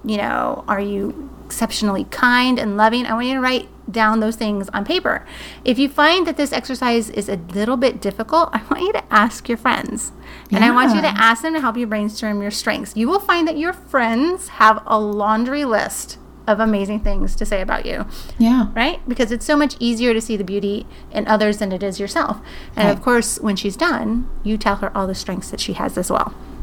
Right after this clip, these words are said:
Speaker 2: Yeah.
Speaker 1: Yeah.
Speaker 2: I think that's wonderful. Um, the next one is to accept your limitations. Yeah, guess what?
Speaker 1: Yeah.
Speaker 2: It's okay. You can't do it all.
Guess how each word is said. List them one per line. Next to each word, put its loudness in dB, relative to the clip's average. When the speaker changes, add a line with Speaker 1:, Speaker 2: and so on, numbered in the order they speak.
Speaker 2:
Yeah. 6
Speaker 1:
Yeah. -2
Speaker 2:
I -6
think 4
that's 4
wonderful. 2
Um, 10
the 4
next 8
one 6
is 4
to 4
accept -2
your 4
limitations. 2
Yeah, 4
guess 4
what? 6
Speaker 1:
Yeah. -4
Speaker 2:
It's 2
okay. 6
You 6
can't 4
do 4
it 4
all. 2